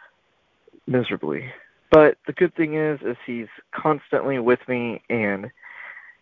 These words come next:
you know, is rejoicing with me as I do make the right decisions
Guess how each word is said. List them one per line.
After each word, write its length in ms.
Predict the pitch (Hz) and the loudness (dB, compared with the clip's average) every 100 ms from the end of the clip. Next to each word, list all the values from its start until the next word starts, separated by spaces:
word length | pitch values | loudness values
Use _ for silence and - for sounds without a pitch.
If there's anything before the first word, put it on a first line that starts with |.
| _ | _
you 100 | 110 | 0
know, 300 | 104 98 90 _ _ _ _ _ _ _ _ _ - 123 | 4 4 2 _ _ _ _ _ _ _ _ _ 0 0
is 120 | 113 | 2
rejoicing 680 | 113 104 131 123 - 120 | 0 4 6 6 2 -8
with 220 | 113 113 113 | -4 -6 -6
me 200 | 113 113 | -4 -2
as 140 | 107 | 0
I 100 | 110 | 0
do 200 | 101 113 | 0 -2
make 240 | 110 110 | 0 -2
the 80 | - | 0
right 220 | 101 107 - | 4 4 2
decisions 680 | 92 98 101 104 98 95 | -6 -4 -2 -4 -8 -12